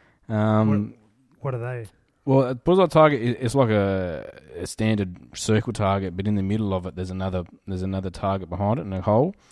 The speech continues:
Speaker 1: so that, uh, if you're doing precision shooting, you know, if, if you've got a big target to aim for, but you've
Speaker 2: Yep.
Speaker 1: also got a, a smaller inner target. So when you hit that bullseye, you get a second reaction to what you would if you hit the outer edge. So
Speaker 2: Yeah, so the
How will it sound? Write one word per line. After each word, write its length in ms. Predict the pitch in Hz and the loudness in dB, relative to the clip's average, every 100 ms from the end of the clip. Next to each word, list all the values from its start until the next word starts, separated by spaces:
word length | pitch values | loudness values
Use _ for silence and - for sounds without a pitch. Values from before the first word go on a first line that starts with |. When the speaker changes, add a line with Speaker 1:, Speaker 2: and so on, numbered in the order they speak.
| - - _ _ | -20 -20 _ _
Speaker 1:
so 280 | - 104 98 | -6 -4 -2
that, 300 | 95 - 104 | -6 -6 -4
uh, 200 | 95 92 | -2 -4
if 120 | 101 | -4
you're 120 | 123 127 | 2 4
doing 160 | 113 | 4
precision 440 | 90 101 117 95 92 | 0 -6 -4 -4 -4
shooting, 560 | - 104 95 85 98 - _ | -4 -2 -2 -4 -10 -16 _
you 80 | 95 | -12
know, 120 | 90 | -8
if, 220 | 85 90 92 | -8 -10 -10
if 260 | 95 98 | -12 -10
you've 160 | 98 95 | -8 -6
got 120 | 92 | -6
a 40 | |
big 220 | 87 107 107 | -4 -6 -4
target 380 | 107 101 92 | -4 -4 -4
to 60 | 95 | -6
aim 220 | 95 104 | -4 -6
for, 300 | - 127 202 - _ - - - | -2 -2 -2 -6 _ -20 -12 -8
but 140 | 92 | -6
you've 80 | 92 | -2
Speaker 2:
Yep. 60 | 101 | -4
Speaker 1:
also 220 | 98 95 | -2 -4
got 140 | 92 | -2
a, 260 | 87 85 92 | -4 -4 -8
a 40 | |
smaller 400 | - - 101 95 | -10 -4 -2 -2
inner 180 | 90 92 | -4 -6
target. 380 | 85 80 80 73 | -8 -8 -8 -8
So 100 | 87 | -6
when 160 | 98 107 | -4 -2
you 80 | |
hit 140 | 98 92 | -4 -4
that 200 | 101 82 | -6 -2
bullseye, 440 | 98 98 87 85 | -4 -2 -4 -4
you 100 | 90 | -4
get 160 | 87 85 | -6 -8
a 60 | |
second 380 | 85 - 98 95 | -6 -6 -6 -6
reaction 520 | 87 87 92 - 87 82 | -6 -6 -6 -8 -14 -10
to 140 | 90 | -8
what 220 | 90 76 | -8 -8
you 100 | 85 | -8
would 320 | 87 87 90 - | -6 -6 -6 -8
if 220 | 92 87 95 | -8 -8 -6
you 60 | |
hit 160 | 107 87 | -8 -6
the 160 | 92 | -4
outer 260 | 90 82 85 | -4 -4 -6
edge. 300 | 85 78 - | -8 -10 -8
So 80 | 131 | -4
Speaker 2:
Yeah, 160 | 113 85 | -4 -6
so 160 | 113 | -8
the 160 | 117 | -8